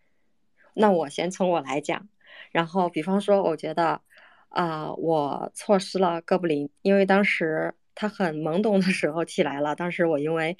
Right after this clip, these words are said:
一忙，然后这个东西我就错过了，然后后来他就很快的就涨起来了。然后第二个错过的可能就是，呃，一个叫做，嗯，一个那个，呃，凹凸吧，就是最近的凹凸。那哈娜，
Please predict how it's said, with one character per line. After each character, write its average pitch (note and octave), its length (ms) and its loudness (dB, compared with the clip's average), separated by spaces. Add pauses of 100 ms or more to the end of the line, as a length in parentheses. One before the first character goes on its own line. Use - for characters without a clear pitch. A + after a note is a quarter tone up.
(140)
一 G#3 120 4
忙， D#3 400 0
然 E3 140 -2
后 F3+ 100 -2
这 F3 80 -2
个 E3+ 100 -2
东 E3 160 -4
西 F3 120 -2
我 D3 80 0
就 D3 80 -6
错 F3 260 4
过 D#3+ 140 8
了， - 120 -2 (300)
然 E3 100 4
后 E3+ 80 -2
后 G3 80 8
来 E3+ 120 8
他 F3+ 80 -4
就 F3+ 100 4
很 D#3 160 -8
快 A3+ 180 2
的 G3 80 2
就 - 160 -6
涨 D3 280 -4
起 - 160 -10
来 - 180 -8
了。 - 120 -10 (380)
然 E3 140 2
后 F3 220 2
第 F#3+ 160 6
二 G#3 160 8
个 E3+ 100 -4
错 - 240 -2
过 D#3+ 180 0
的 D3 140 -4
可 - 180 -14
能 D3 160 -8
就 D#3+ 120 -4
是， D3+ 440 0 (340)
呃， C#3+ 340 -4
一 D3 140 -8
个 D#3 200 0
叫 D3 220 2
做， D3 480 2 (640)
嗯， D3 260 -2 (400)
一 D#3+ 120 4
个 E3+ 160 6
那 E3 160 2
个， D3 360 4 (360)
呃， D3+ 260 0 (220)
凹 G3+ 120 8
凸 G#3+ 220 -2
吧， F#3+ 180 0 (240)
就 F#3+ 120 0
是 G3 60 -4
最 G3 120 -2
近 F#3+ 140 -4
的 E3+ 80 -4
凹 D#3+ 160 -10
凸。 - 340 -10 (460)
那 G3 280 2
哈 A3 220 0
娜， A#3 240 -2